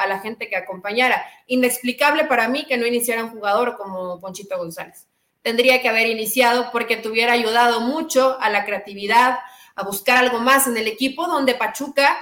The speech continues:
yo no sé si Vucetich de pronto pensó que Pachuca iba a tener una propuesta distinta, pero evidentemente iba a salir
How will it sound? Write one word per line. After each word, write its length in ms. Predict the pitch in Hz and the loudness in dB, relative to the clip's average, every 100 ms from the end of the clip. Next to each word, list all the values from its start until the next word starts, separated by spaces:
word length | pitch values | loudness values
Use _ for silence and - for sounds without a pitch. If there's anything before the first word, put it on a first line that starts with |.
| - - | -10 -8
yo 120 | 311 | -4
no 80 | 392 | -2
sé 100 | - | -2
si 80 | 359 | -2
Vucetich 500 | 285 240 220 415 - | -2 -2 -2 -4 -2
de 80 | 294 | -2
pronto 360 | 240 240 233 214 | 0 -2 -4 -8
pensó 300 | 190 320 359 | -8 -6 -6
que 80 | |
Pachuca 340 | - 190 220 214 | -8 -10 -8 -6
iba 80 | 202 | -6
a 40 | |
tener 180 | 196 202 | -6 -8
una 220 | 202 185 | -6 -6
propuesta 440 | 180 175 180 - 185 | -6 -6 -8 -8 -12
distinta, 600 | 175 - 359 - - 190 | -12 -14 -12 -8 -6 -2
pero 160 | 180 | -2
evidentemente 720 | 170 170 240 247 190 240 240 | -2 -4 -4 -6 -8 -8 -6
iba 100 | 226 | -6
a 40 | 208 | -6
salir 340 | 170 208 262 | -6 -2 -2